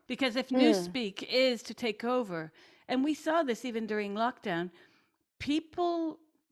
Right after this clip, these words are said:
Speaker 1: did not question anything. And people who questioned were called anti this, anti that, in the same way that transphobia is meaningless.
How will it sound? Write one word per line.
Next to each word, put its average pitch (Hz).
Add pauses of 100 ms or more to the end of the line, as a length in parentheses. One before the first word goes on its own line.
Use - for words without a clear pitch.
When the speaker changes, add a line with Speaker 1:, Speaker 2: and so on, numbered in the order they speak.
Speaker 1:
did 277
not 262
question 233
anything. 196 (320)
And 214
people 285
who 247
questioned 240
were 233
called 220
anti 220
this, 208
anti 214
that, 190
in 254
the 254
same 294
way 269
that 208
transphobia 247
is 196
meaningless. 208